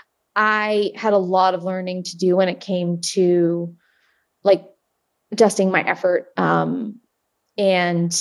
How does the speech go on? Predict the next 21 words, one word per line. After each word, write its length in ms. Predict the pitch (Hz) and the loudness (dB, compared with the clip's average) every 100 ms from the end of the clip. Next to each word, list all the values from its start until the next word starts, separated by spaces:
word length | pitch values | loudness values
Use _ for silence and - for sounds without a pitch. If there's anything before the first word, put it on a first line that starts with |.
| - - | -8 -10
so 440 | - 214 196 175 - | 0 2 2 0 -4
much 260 | 208 202 202 | 0 0 0
of 80 | |
our 100 | 196 | 2
workouts 460 | 180 175 185 180 175 | 2 2 -2 -2 -2
were 160 | 180 180 | -2 -2
fartlek 720 | 175 160 185 185 185 - - _ _ _ - | -2 -2 2 0 0 -10 -20 _ _ _ -2
type 300 | - 196 - | 0 0 0
or, 360 | 202 180 180 - _ _ - | 2 2 0 -8 _ _ -2
um, 340 | 190 180 170 | 0 0 0
by 140 | 190 | 2
minutes 520 | 185 180 165 - - - | 2 2 0 -4 -10 -2
versus 520 | 190 190 185 180 170 | 4 4 2 -4 -4
by, 540 | 175 180 165 165 170 170 - - - | 0 2 2 -2 -6 -8 -18 -20 -4
you 140 | 180 | -2
know, 60 | 170 | 0
run 440 | 180 220 214 202 | 2 2 2 0
an 120 | 190 | 0
eight 140 | 214 214 | 0 2
hundred 420 | 269 269 220 214 | 2 2 2 0
at 340 | - 185 185 | 0 0 -2